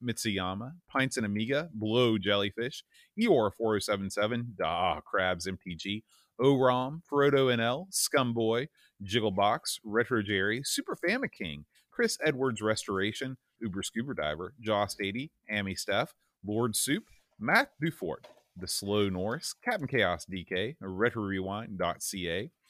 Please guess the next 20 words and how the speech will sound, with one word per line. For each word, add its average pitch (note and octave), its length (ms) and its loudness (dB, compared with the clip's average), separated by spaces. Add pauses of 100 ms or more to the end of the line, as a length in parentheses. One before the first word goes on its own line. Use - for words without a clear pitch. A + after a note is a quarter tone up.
(140)
Amiga A2+ 300 0
Live, G#2 460 2
Still G#3 260 2
Adolescing, C#3+ 640 4
Dave A2+ 220 2
Velociraptor, G#2+ 800 0 (300)
J A3+ 180 4
K, A2 280 2
D C3 280 -4
K, F2 360 -2 (100)
Buck A2 340 2
Owens, B2 380 -2 (140)
Edvin A2+ 280 0
Helen, C3+ 360 -4 (320)
John D#3 280 4
Marshall, F#3 460 0
Blip C3 260 -2
Blop, D#3+ 280 2 (200)
Gary B2 300 4
Heather, C3 320 0